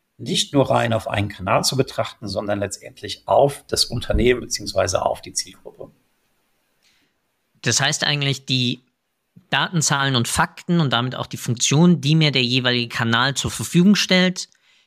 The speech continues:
Speaker 2: in Verbindung zu setzen mit sowohl welchen übergeordneten Zielen habe ich,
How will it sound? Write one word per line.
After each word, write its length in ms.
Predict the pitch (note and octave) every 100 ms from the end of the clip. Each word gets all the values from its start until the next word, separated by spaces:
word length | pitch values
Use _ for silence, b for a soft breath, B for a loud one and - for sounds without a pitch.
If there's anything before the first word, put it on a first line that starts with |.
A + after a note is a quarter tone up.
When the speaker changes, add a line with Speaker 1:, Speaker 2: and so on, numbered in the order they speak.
| _
Speaker 2:
in 140 | C#3+ C3+
Verbindung 580 | C#3 B2+ F3 G3+ F#3+
zu 160 | - E3
setzen 560 | D3 D#3+ - D3+ D3 D3
mit 280 | C3 C3 C3 _ _ _
sowohl 720 | C3+ C3 B2 C3 D#3+ E3+ C#3
welchen 440 | C#3 - C3 B2+ _ _ _ _ _
übergeordneten 680 | G3 G#3 F#3 F#3 F#3 F#3 F3
Zielen 340 | - F#3 F#3
habe 120 | F3
ich, 120 | F3